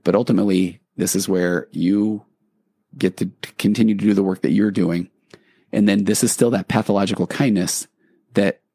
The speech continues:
wants to also do whatever I can to help him. 'Cause if he's making a change, then what do I need to do? And as you become more differentiated,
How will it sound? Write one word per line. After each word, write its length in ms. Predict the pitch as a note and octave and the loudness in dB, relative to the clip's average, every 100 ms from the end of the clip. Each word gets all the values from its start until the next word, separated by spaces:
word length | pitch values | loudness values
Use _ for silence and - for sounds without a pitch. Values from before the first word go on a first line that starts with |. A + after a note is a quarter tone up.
| _ _ | _ _
wants 420 | - G2 G2 - - | -4 0 0 -2 -2
to 100 | - | -2
also 760 | - A2+ A#2 G#2 F#2+ F#2 F2+ - | 0 -2 0 0 0 -2 -4 -2
do 180 | F2+ | 0
whatever 320 | F#2 F#2+ F#2+ G#2+ | 2 0 2 0
I 60 | |
can 200 | A#2 A#2+ | 0 0
to 40 | A#2 | 0
help 120 | A#2+ | -2
him. 60 | |
'Cause 140 | F#2+ F#2 | -2 -2
if 100 | F#2 | 0
he's 280 | C3 C#3 C#3 - | 0 0 -4 -4
making 300 | A#2+ C3+ B2+ | -2 0 0
a 60 | |
change, 460 | A2+ D#3 C3 G#2 F#2+ | -2 0 2 2 2
then 160 | G2+ G2 | 0 2
what 80 | |
do 100 | A#2 | 2
I 120 | G2+ G2 | 2 0
need 160 | F#2+ | 0
to 60 | E2 | 0
do? 240 | E2 E2 - _ _ _ _ _ _ _ - | -4 -6 -12 _ _ _ _ _ _ _ -2
And 420 | G2 G2 F#2+ - - - | 2 2 0 -4 -14 -4
as 160 | G#2 G#2+ | -2 0
you 60 | |
become 220 | G#2+ A2 | 0 0
more 120 | G#2+ G2 | 0 0
differentiated, 680 | F#2+ F#2 B2 G2 F2+ F2+ | 0 0 0 0 0 -2